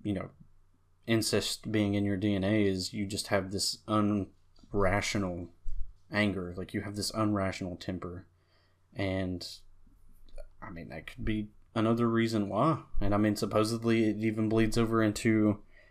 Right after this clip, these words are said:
'cause the reason why B B C did the study is they were studying some of the families that, the Muslim families that lived in London, I think is where they did the study. But that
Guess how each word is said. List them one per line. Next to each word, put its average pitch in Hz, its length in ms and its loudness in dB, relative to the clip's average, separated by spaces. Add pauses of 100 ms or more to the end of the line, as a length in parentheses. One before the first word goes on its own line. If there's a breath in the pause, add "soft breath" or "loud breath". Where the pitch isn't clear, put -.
(160 soft breath)
'cause 110 120 2
the 104 80 4
reason 107 280 6
why 107 140 8
B 107 140 4
B 104 100 2
C 101 140 0
did 143 220 4
the 117 80 -2
study 107 380 2
is 101 320 -2 (680 soft breath)
they 101 140 2
were 98 440 0 (340)
studying 104 440 2
some 113 160 0
of 107 60 4
the 101 60 2
families 104 480 0
that, 95 280 0 (960)
the 107 220 -2
Muslim 101 360 2
families 95 400 -2
that 95 160 -6
lived 98 300 0
in 101 520 4 (160)
London, 98 480 4
I - 120 10
think 90 260 4
is 95 180 -4 (120)
where 95 180 -2
they 92 280 -8 (600)
did 101 180 -4
the 98 80 -2
study. 95 460 -2 (800 loud breath)
But 107 360 6
that 107 260 0